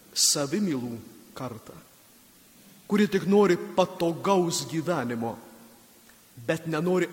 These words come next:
atsakomybės už šią dieną. Bet ir vėl, kai mes iš tos pozicijos pažvelgiam į Dievo motiną mūsų tautos gyvenime,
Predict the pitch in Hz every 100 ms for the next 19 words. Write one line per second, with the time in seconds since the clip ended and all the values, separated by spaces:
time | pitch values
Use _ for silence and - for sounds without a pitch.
0 | - 165 - - 165 - 147 175 190 233
1 | 226 - - - - - - - 185 117
2 | - 180 156 117 123 110 98 - - -
3 | - - - - - _ _ _ _ -
4 | 214 240 262 220 214 226 214 190 196 240
5 | 226 - 208 220 233 190 185 - 185 170
6 | 220 196 165 160 147 151 294 294 285 262
7 | 214 - 170 175 175 - 151 156 151 160
8 | 143 127 160 131 117 110